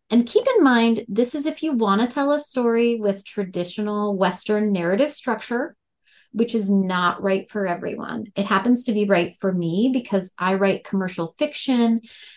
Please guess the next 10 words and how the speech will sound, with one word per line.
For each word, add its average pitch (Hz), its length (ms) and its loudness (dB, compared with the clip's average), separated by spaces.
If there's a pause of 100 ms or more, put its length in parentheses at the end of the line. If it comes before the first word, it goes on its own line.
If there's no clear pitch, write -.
(120)
and 180 160 0
I 175 120 0
wanted 190 420 0
this 190 240 -2
to 180 180 -4
read 196 380 0
like 185 240 0
kind 190 220 -2
of 180 80 -2
a 170 100 -4